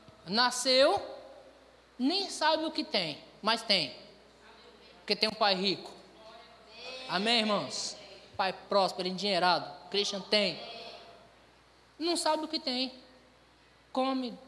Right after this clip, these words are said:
dorme, mora, bebe. Quando quer qualquer coisinha, reclama, já chega na mão. Mas ele nem sabe o que tem. E ele tem. Amém, irmãos? Quando você nasceu,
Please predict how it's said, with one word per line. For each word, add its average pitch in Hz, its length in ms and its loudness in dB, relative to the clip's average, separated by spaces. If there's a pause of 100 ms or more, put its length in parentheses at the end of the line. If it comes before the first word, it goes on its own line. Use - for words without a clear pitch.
dorme, 233 560 0
mora, 220 640 2
bebe. 220 680 -2 (1120)
Quando 247 240 0
quer 254 180 0
qualquer 254 300 0
coisinha, 240 340 0
reclama, 226 460 0
já 214 100 -2
chega 233 320 -2
na 220 160 -2
mão. 226 460 -2 (840)
Mas 247 260 2
ele 247 120 0
nem 302 180 -4
sabe 240 300 -4
o - 20 -10
que 269 120 -8
tem. 147 300 -8 (460)
E 185 140 2
ele 185 160 2
tem. 131 320 -6 (1300)
Amém, 262 260 4
irmãos? 226 480 -4 (320)
Quando 226 160 0
você 220 260 -2
nasceu, 226 600 0